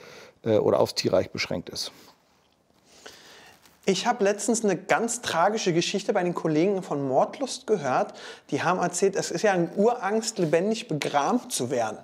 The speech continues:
Speaker 2: Und, ähm, da gab's wohl in Argentinien, ist die Rechtsmedizin wohl doch nicht so gut. Da ist eine junge Dame gestorben.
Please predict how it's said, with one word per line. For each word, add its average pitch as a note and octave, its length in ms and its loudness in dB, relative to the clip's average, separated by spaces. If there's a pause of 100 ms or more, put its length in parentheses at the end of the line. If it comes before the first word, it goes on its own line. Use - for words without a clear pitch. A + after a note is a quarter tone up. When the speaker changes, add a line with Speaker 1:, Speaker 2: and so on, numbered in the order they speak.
(640)
Speaker 2:
Und, D3+ 640 2
ähm, D3+ 460 2 (680)
da D3+ 160 2
gab's D#3+ 380 0
wohl A3 120 6
in F#3+ 120 0
Argentinien, F3 680 2
ist G#3 180 -2
die G3 60 4
Rechtsmedizin F#3+ 640 2
wohl E3+ 140 4
doch G#3+ 260 0
nicht B3+ 160 0
so E3 100 2
gut. G3 200 2
Da - 20 2
ist F3 180 -2
eine F#3+ 80 4
junge F3 220 4
Dame F3+ 380 2
gestorben. D3 720 2